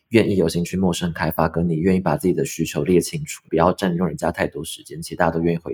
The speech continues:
答。然后再加上的话，其实也可以透过像是社群，或者是刚刚其实许权有提到说，他这边有在提供转职辅导相关的资源，大家都可以去参考各种资源，然后去利用这样子。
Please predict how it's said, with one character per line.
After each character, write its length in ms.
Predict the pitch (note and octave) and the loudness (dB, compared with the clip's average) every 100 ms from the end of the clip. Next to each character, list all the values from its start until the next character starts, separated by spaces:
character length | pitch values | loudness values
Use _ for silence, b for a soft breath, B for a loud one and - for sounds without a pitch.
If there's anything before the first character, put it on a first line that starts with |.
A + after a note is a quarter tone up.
| - | -10
答。 80 | - | -12
然 460 | - - - _ | -14 -20 -20 _
后 60 | G#2 | 0
再 80 | A2 | 2
加 160 | G#2 | 4
上 120 | G2 F#2 | 2 0
的 80 | |
话， 140 | E2+ F#2+ | 2 0
其 100 | - | 0
实 60 | |
也 80 | F2+ | -2
可 100 | - | -2
以 40 | E2+ | -6
透 240 | - E2 | -2 -2
过 200 | - E2+ | 0 -4
像 160 | F2+ E2 | -2 -4
是 120 | F2+ | -6
社 320 | - F2+ - | -2 -2 -2
群， 220 | - - - | -6 -14 -10
或 100 | E2 | -8
者 80 | D2+ | -6
是 180 | E2+ | -4
刚 160 | E2 E2+ | 0 0
刚 80 | F2 | 0
其 260 | - - | -6 -8
实 180 | E2 E2 B B | -6 -6 B B
许 100 | - | -4
权 100 | G2 | 0
有 60 | F2+ | 2
提 100 | F2 | 2
到 140 | F2 | 2
说， 140 | F2 F2 | 2 -2
他 100 | F2+ | -4
这 100 | - | -2
边 140 | F#2 | 0
有 140 | E2+ | 0
在 160 | D2 E2+ | 0 -2
提 200 | - E2 | -2 -4
供 220 | E2+ E2 | -2 0
转 160 | F2 D3+ | -2 -4
职 180 | - D#2 | -4 -6
辅 160 | D2+ - | -4 -2
导 120 | D2+ | -2
相 220 | D#2+ E2 | -2 -2
关 160 | E2+ E2 | -2 -2
的 160 | C#2 - | -4 -6
资 240 | - F2 F2 | -10 -8 -8
源， 140 | - - _ | -8 -12 _
大 100 | G2+ | 0
家 80 | F2+ | 2
都 80 | F2+ | 2
可 140 | - | 0
以 40 | - | -2
去 120 | F2+ | -2
参 260 | - F2+ | -4 -8
考 160 | E2+ E2 | -6 -6
各 140 | - F2+ | -4 -6
种 160 | - - | -6 -12
资 200 | - E2 | -4 2
源， 160 | E2+ - | 2 0
然 100 | D2 | -6
后 120 | E2 | -10
去 440 | D#2 F2+ D#2+ D#2 - | -6 -2 0 -2 0
利 160 | A2+ F2+ | 0 2
用 120 | G#2 - - | 2 0 -6
这 100 | G2 | -4
样 100 | - | -4
子。 160 | - | -10